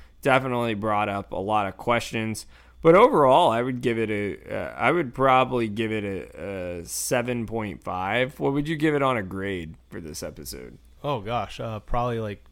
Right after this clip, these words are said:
Speaker 2: seven one, maybe. Maybe seven flat. <laughs>
Speaker 1: C's get degrees, I guess, man. What, uh, debates did you have for the day, Jay Nelly?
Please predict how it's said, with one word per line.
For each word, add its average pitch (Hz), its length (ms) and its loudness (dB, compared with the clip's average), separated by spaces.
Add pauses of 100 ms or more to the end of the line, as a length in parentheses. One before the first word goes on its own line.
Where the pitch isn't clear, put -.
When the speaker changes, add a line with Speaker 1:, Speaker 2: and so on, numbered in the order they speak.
(960)
Speaker 2:
seven 110 540 -6
one, 107 420 -8 (380)
maybe. 107 420 -8 (260)
Maybe 117 200 -6
seven 110 320 -6
flat. 101 440 -10 (260)
<laughs> - 140 -12 (580)
Speaker 1:
C's 151 380 -4
get 156 220 -2
degrees, 113 560 -2
I 98 120 -2
guess, 95 340 -8
man. 98 400 -12
What, 170 280 0
uh, 156 300 0
debates 131 580 -4
did 107 160 -6
you 101 120 -6
have 95 200 -6
for 104 120 -12
the 95 100 -10
day, 90 240 -8
Jay 95 180 -10
Nelly? 95 280 -10